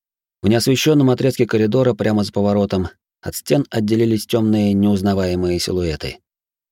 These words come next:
Двое схватили меня за руки, а третий сзади ловко набросил на голову нечто вроде плотного, непроницаемого мешка.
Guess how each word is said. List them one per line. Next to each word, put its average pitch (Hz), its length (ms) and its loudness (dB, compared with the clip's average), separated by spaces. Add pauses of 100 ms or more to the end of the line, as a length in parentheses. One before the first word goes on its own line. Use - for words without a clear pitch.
Двое 92 300 2
схватили 90 420 0
меня 87 220 0
за 110 160 0
руки, 101 320 0 (480)
а 78 120 -4
третий 131 300 2
сзади 113 300 2
ловко 113 300 2
набросил 107 420 0
на 104 140 2
голову 107 300 2
нечто 101 300 0
вроде 101 300 0
плотного, 107 540 -2 (440)
непроницаемого 104 720 0
мешка. 98 420 -2